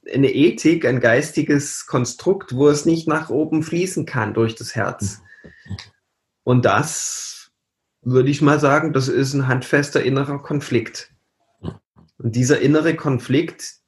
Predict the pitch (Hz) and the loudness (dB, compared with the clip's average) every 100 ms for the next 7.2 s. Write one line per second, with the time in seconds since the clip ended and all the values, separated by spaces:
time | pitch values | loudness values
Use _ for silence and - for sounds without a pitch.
0 | - 127 131 120 127 160 160 - _ - | 0 2 4 2 4 4 4 0 _ 0
1 | 208 - - 131 117 113 113 117 131 135 | 0 0 0 2 2 2 2 2 2 0
2 | 127 135 135 131 135 139 135 - 135 120 | 0 0 0 2 0 0 -4 -6 0 2
3 | 113 120 151 170 160 - 135 131 - 76 | 2 2 0 -2 -4 -4 -4 -4 -4 -2
4 | 95 160 - 339 349 - - _ _ _ | 0 -2 -2 -2 -2 -8 -20 _ _ _
5 | _ 127 147 180 185 - 190 - 156 156 | _ -4 0 -2 -2 -4 -6 -2 0 0
6 | - 156 170 156 135 147 139 143 196 165 | 0 2 2 0 2 2 2 0 0 0
7 | 85 80 | -2 -6